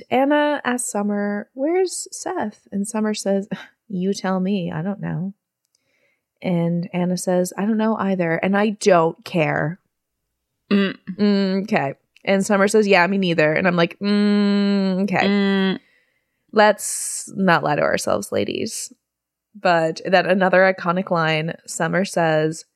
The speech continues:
Speaker 1: "Seth Cohen is, like, so two thousand and three."
Speaker 2: Ooh. Can you believe that two thousand and three was twenty years ago? Like, we were seven, granted, but it just seems like way, it doesn't seem that far back.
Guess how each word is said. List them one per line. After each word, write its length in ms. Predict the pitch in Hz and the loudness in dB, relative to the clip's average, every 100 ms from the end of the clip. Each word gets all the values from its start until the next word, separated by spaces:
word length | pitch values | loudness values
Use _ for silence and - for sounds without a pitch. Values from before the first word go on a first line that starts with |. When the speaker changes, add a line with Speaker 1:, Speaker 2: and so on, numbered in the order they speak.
| _ - | _ -12
Speaker 1:
"Seth 320 | - 262 - | -4 -4 -2
Cohen 400 | 208 190 196 202 | 0 2 2 0
is, 220 | - 190 | -2 0
like, 280 | 180 175 - - | 0 0 -4 -12
so 460 | - - 160 151 | -6 -2 0 0
two 180 | 151 156 | -2 -2
thousand 380 | 147 87 - - | -2 -6 -6 -10
and 120 | 185 | -8
three." 400 | 196 101 247 240 _ _ - | -6 -4 -6 -6 _ _ -4
Speaker 2:
Ooh. 560 | 156 151 139 135 151 151 _ _ _ _ _ _ _ _ _ _ _ | 0 2 2 2 0 -2 _ _ _ _ _ _ _ _ _ _ _
Can 180 | - 185 | -2 0
you 80 | 190 | 2
believe 320 | 208 175 156 | 0 0 0
that 140 | 160 147 | -2 -4
two 100 | - | -4
thousand 360 | 143 139 143 139 | -4 -2 -2 -2
and 160 | 135 | -2
three 240 | 139 131 135 | -4 -2 -2
was 220 | 131 - | -4 -6
twenty 320 | - 135 131 | -4 -2 0
years 240 | 117 - - | -2 -4 -6
ago? 400 | - 147 151 190 - _ _ _ _ _ _ _ _ | -4 -2 -2 -4 -8 _ _ _ _ _ _ _ _
Like, 100 | 165 | -2
we 80 | 202 | 0
were 120 | 208 | 0
seven, 680 | 202 151 139 151 165 202 208 - _ | 0 -2 0 0 0 -2 -4 -10 _
granted, 600 | - 156 190 175 180 226 220 _ _ _ _ - | -4 -2 0 0 -2 -2 -6 _ _ _ _ -2
but 260 | 156 139 - | 0 0 -2
it 100 | - | -4
just 220 | 147 - | -6 -2
seems 340 | 139 135 135 | 0 0 0
like 220 | 139 135 - | -2 -4 -2
way, 760 | 135 131 135 127 123 131 143 _ _ _ - | 0 2 2 2 0 -2 -6 _ _ _ -4
it 140 | 175 | 0
doesn't 220 | 202 196 | 0 0
seem 140 | 190 170 | 0 0
that 140 | 151 - | 0 -2
far 140 | 135 | -2
back. 440 | - - 95 - | 0 0 -2 -8